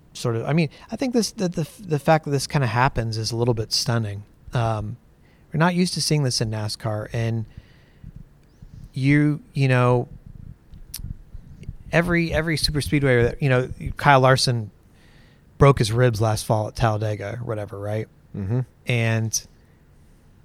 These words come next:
Speaker 1: you know, he didn't even realize he broke his ribs till, like, a week later. And that's, that's really the most kind of injuries that you see from these races. I mean, you don't, we haven't really seen a severe
Speaker 2: Kyle Busch, two thousand fifteen.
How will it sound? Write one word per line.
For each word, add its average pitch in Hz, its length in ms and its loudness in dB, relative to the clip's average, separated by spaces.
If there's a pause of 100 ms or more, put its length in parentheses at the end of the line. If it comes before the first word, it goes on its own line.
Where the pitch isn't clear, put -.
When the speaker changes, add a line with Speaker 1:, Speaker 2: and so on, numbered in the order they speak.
(580)
Speaker 1:
you 131 120 0
know, 120 100 4
he 127 140 4
didn't 156 140 6
even 131 320 2 (220)
realize 131 320 6
he 120 60 2
broke 113 240 2
his 113 120 -4
ribs 107 200 -2
till, 120 100 2
like, 104 140 -2
a 110 40 -6
week 113 260 -2
later. 107 380 -4 (760)
And 139 160 2
that's, 190 220 2
that's 233 260 0
really 254 160 4
the 190 100 2
most 185 220 4
kind 170 160 0
of 170 60 0
injuries 175 480 0 (120)
that 147 140 2
you 139 160 -2
see 190 440 -2
from 113 220 -6
these 110 220 -6
races. 117 460 -8
I 131 40 -6
mean, 127 180 -2
you 143 100 0
don't, 196 280 2 (200)
we 170 100 0
haven't 240 140 -2
really 190 200 -2
seen 196 280 2
a 143 60 2
severe 135 920 4 (200)
Speaker 2:
Kyle 104 200 -4
Busch, 104 360 0
two - 100 -8
thousand 95 300 0
fifteen. 98 560 -4